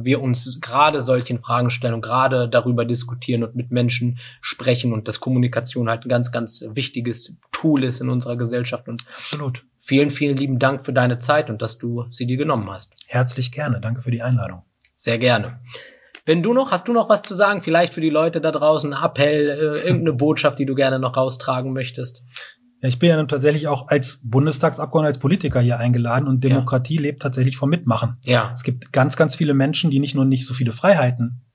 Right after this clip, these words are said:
Speaker 2: leben dürfen, wie wir das hier dürfen,
Speaker 1: Ja.
Speaker 2: sondern es gibt auch ganz viele Menschen, die gar nicht wählen gehen dürfen, die nicht in der Demokratie leben.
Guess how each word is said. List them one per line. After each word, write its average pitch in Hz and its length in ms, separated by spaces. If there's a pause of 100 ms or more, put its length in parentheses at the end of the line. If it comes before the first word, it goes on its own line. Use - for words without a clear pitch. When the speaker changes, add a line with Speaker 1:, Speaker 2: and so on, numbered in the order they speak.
Speaker 2:
leben 131 380
dürfen, 123 340
wie 120 100
wir 127 80
das 123 180
hier 117 120
dürfen, 123 440
Speaker 1:
Ja. 110 180 (240)
Speaker 2:
sondern 143 160
es 131 60
gibt 135 140
auch 143 60
ganz 123 180
viele 139 160
Menschen, 127 260
die 131 60
gar 123 120
nicht 127 140
wählen 147 240
gehen 110 200
dürfen, 107 240
die 110 80
nicht 127 140
in 135 60
der 120 80
Demokratie 120 500
leben. 101 380